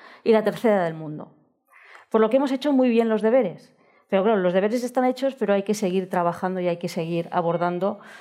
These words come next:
lo que es el, el despliegue del cinco G. Nosotros anunciamos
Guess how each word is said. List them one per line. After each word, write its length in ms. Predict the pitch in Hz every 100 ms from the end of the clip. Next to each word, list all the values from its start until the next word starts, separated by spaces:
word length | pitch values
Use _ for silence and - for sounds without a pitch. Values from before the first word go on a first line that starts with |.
| -
lo 120 | - 170
que 140 | 185
es 120 | 185
el, 220 | 196 175 -
el 160 | 175
despliegue 460 | 160 160 - 175 175
del 140 | 160
cinco 320 | - 170 160
G. 160 | - 165 - - - - - -
Nosotros 460 | 214 262 269 277 -
anunciamos 840 | 208 202 202 - 240 254 277 262